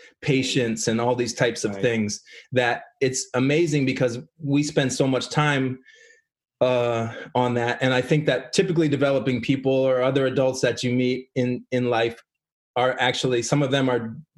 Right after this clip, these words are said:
Speaker 1: doing less well with this change <laughs> than our participants who are sort of, you know, the, the, the line on, on them is that they, they're not gonna be able to kind of, um, you know, many of them, they're not, not gonna be able to handle this change, you know?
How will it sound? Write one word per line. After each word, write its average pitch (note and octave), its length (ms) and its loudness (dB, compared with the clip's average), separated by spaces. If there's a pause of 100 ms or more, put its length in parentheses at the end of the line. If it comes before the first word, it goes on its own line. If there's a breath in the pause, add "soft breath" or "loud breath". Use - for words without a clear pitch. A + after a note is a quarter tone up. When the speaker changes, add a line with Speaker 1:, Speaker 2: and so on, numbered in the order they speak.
Speaker 1:
doing C3 320 0
less C#3+ 400 0
well A#2+ 420 2
with G#2+ 300 -2
this G#2+ 380 -4
change - 480 -2
<laughs> C#3+ 140 0
than C3 220 0 (100)
our B2 160 2
participants A2+ 760 -2
who B2 180 2
are A2 180 0
sort A#2+ 260 0
of, - 100 -6 (420)
you B2 100 0
know, F#2 220 -2 (500)
the, A#2 320 0
the, A#2 340 -2 (360)
the B2+ 120 2
line D3 440 2
on, B2+ 380 0
on B2 260 0
them B2+ 280 0
is A2 140 -2
that A2+ 180 0
they, A2+ 220 0 (120)
they're A#2+ 160 2
not A#2+ 220 0
gonna A#2+ 140 -2
be A2+ 180 0
able G#2 200 -2
to G2+ 440 -4
kind A2 200 -2
of, F#2+ 140 -6
um, F#2 420 -4 (500)
you A2+ 60 -4
know, G#2+ 220 -2
many D3+ 260 2
of G#2+ 100 -2
them, G#2 220 -2 (100)
they're B2+ 120 2
not, B2 420 -2
not B2+ 200 0
gonna B2 120 0
be A#2+ 100 2
able G#2+ 180 -2
to A2+ 140 -2
handle B2 340 0
this G2+ 200 -4
change, F2+ 640 -6
you F#2+ 80 -16
know? F2+ 140 -14